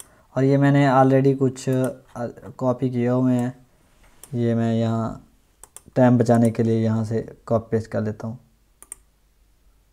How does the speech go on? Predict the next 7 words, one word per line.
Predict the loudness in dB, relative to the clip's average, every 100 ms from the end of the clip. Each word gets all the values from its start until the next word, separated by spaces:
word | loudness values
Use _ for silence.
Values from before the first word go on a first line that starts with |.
| _ _ -20 -20 _ _ -20 -20 _ _ _ -20 -20 _ -20 -20 _ _ _ _ _ -20 -14
तो | -8 -4 -4 -4
ये | -4 -4 -6 -6 -8
पता | -10 -10 -6
नहीं | -6
क्या | -6 -6
इशू | -6 -6
है, | -6 -6 -10